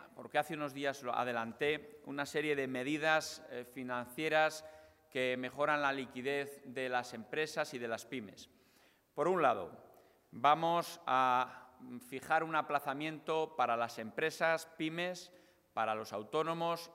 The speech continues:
y también para las familias, con un impacto de cuarenta y dos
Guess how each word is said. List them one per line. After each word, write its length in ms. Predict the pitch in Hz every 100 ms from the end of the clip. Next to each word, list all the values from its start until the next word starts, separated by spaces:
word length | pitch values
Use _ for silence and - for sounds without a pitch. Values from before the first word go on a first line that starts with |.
| -
y 100 | 120
también 640 | 117 120 147 156 156 151 - - _ -
para 240 | 117 117
las 180 | 113 -
familias, 640 | 117 131 139 117 101 101
con 180 | - 127
un 140 | 156
impacto 640 | 151 143 160 - 175 165 160
de 200 | 117 120
cuarenta 460 | - 117 120 110 113
y 80 | 113
dos 400 | 139 147 143